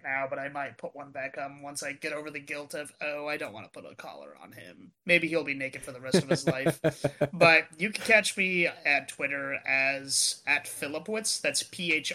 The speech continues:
Speaker 1: I L L I P W I T Z. Um, on Blue Sky, you can find me as Mister The, um, M R T H E E. I also have a TikTok as Mister The Game Dev. That's M R T H E E,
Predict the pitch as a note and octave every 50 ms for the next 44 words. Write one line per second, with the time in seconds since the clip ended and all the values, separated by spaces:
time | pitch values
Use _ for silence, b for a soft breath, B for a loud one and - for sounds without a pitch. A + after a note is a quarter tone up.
0 | - D#3 C#3+ C#3+ D3 D#3 D#3 D#3+ - - C#3+ C#3+ C#3+ B2 - C#3+ D3 C#3+ C#3+ C3+
1 | G#2 C3 C#3 C#3 - - G#3 A#3+ B3 C4+ C4+ B3+ - D#3 D3 C#3+ D3 D3 D3 D3
2 | D3 C#3+ - - D3+ C#3 C#3 C#3+ C3+ C3 - - D3 C#3 C3 C3+ C#3 D#3 E3 A3
3 | C4 C#4 - _ _ _ b b b b b b b b b b b _ - D#3
4 | D3+ D3+ D3+ D3 D3+ D3 D3 C3+ A2 - _ _ _ _ _ _ _ _ G3 F3+
5 | E3 D#3+ D3 F3 F#3+ A3 G#3 - - G#3 G3+ G3 F3+ E3+ E3 E3+ - - E3 D3
6 | D3 D3 D3 C#3+ C#3+ C#3 C#3+ C#3+ C3 - - - - - D#3 D3+ D3+ - - D#3+
7 | C#3 C3 C3 C#3 C3+ C3+ C3+ C#3 C3+ A2+ - _ _ _ _ _ C3+ C#3 C#3 C3+
8 | C3+ - - D#3+ D#3 D3 C#3+ - - D3 D3 C#3+ C#3 C3 - - D3 - - C3
9 | C3+ B2+ - - C3+ C3+ - - F#3 A#3+ C4 C4+ C4 - _ _ _ _ _ _
10 | _ _ _ _ _ _ _ - - F3+ E3+ E3+ E3 D#3+ - F3 D#3+ D3 - -
11 | A3+ A3+ A3+ - A#3+ A3 G#3+ A3 G#3+ - - _ _ _ _ - D#3+ C#3+ C#3+ C#3+
12 | C#3 C#3+ D3+ D3+ - - E3+ D3 C#3 C#3 C3+ C3+ C3 D#3 E3 E3+ E3+ D#3+ E3 D#3+
13 | D#3 D#3 D3 C#3 - - - D3 C#3+ C#3+ C#3 C3+ C3 - D3 C#3 C3 C3+ B2+ -
14 | - - C3 C3+ C3 - C3 G#3 A#3 A3+ A#3+ B3 A#3+